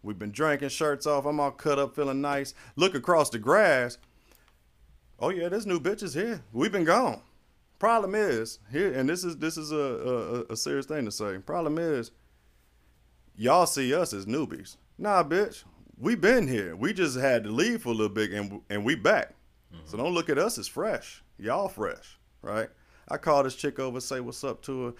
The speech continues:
Speaker 1: Nice red bone chick out of Louisiana and shit. She was pretty, right? She got her man. All right, I hear you, sweetie. I hear you. Saw her a couple days later over at the club. Now, now we gonna chill. This chick here,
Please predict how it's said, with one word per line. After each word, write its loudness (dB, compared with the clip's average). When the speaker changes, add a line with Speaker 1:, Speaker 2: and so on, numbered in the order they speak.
Speaker 1:
Nice 0
red 0
bone -4
chick -8
out -2
of -6
Louisiana -4
and -8
shit. -6
She -8
was -4
pretty, 0
right? -10
She -10
got -2
her -2
man. -8
All -6
right, -6
I -8
hear -10
you, -14
sweetie. -16
I -12
hear -12
you. -16
Saw 0
her 0
a -2
couple -4
days -2
later -4
over -12
at -12
the -18
club. -12
Now, 0
now -2
we -2
gonna -6
chill. -8
This -2
chick -2
here, -2